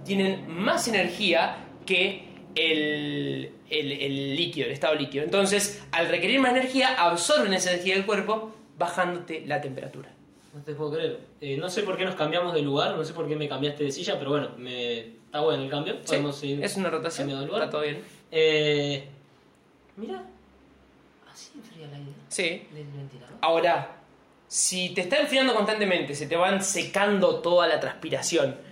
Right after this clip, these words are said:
Speaker 1: en algún momento te queda poca transpiración, pero sin embargo, el aire acondici-, el aire acondicionado no,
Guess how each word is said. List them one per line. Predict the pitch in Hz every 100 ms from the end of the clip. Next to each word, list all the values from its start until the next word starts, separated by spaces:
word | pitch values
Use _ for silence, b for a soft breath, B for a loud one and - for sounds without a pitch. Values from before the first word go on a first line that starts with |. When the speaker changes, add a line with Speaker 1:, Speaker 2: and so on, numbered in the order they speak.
| B B -
Speaker 1:
en | 135 143
algún | 175
momento | 233 233 185 175 226 - - -
te | 139
queda | 139 139 139
poca | 240 190
transpiración, | 170 147 147 175 156
pero | 165
sin | 185 220
embargo, | 226 277 302 294 294 - -
el | 214
aire | 247
acondici-, | 233 202 185 -
el | 175
aire | 180 196
acondicionado | 165 170 180
no, | 151